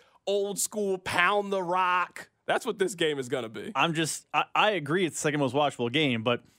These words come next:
Speaker 2: what you just described does not sound like high watchability.
Speaker 1: I can't, I can't wait. It's gonna be fun, though. I'm serious. I can't wait. I cannot wait for Saturday's game.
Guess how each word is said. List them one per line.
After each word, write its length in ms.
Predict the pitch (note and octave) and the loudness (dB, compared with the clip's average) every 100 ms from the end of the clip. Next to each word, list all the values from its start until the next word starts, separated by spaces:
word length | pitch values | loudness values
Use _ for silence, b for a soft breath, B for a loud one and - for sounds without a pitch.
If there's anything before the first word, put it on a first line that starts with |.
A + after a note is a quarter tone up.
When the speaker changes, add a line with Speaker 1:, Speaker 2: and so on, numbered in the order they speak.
| b - | b -2
Speaker 2:
what 180 | D#3+ G3+ | 0 2
you 180 | G3 | 2
just 180 | B3 D#4 | 2 -2
described 640 | - F3+ - A3+ A#3+ C4+ | -2 -2 2 2 4 2
does 180 | F#3+ F3 | 0 0
not 300 | D#3+ F#3+ A3 | 2 2 2
sound 140 | A3 G#3+ | 2 2
like 120 | F#3+ | 0
high 360 | C#3+ E3+ F#3+ | 2 4 4
watchability. 920 | F#3 C3 F3+ G3 - D#3+ F3+ D#3 B2 G#2+ | 2 4 4 4 2 2 2 2 0 -2
Speaker 1:
I 20 | |
can't, 40 | |
I 40 | - | -6
can't 260 | - C3 | -8 -6
wait. 160 | A#2+ B2+ | -6 -8
It's 80 | G2 | -8
gonna 140 | C3 | -8
be 100 | A#2+ | -8
fun, 320 | - C3 B2+ | -8 -6 -6
though. 220 | G2+ G#2+ - | -6 -10 -6
I'm 120 | D3 | -4
serious. 380 | - D#3+ C#3+ A2 | -2 -4 -4 -4
I 140 | C#3+ | -4
can't 260 | - D3+ A2 | -2 -4 -6
wait. 220 | A#2+ G#2 - | -10 -10 -4
I 100 | D3+ | -4
cannot 540 | - G4 F3+ D#3+ C3+ | -2 -4 0 0 0
wait 240 | D3+ C#3 - | -2 -4 -6
for 100 | C3+ | -6
Saturday's 600 | - C3 C3+ B2 B2+ D3+ | -2 -2 -2 -6 -8 -6
game. 300 | B2 A#2 | -6 -6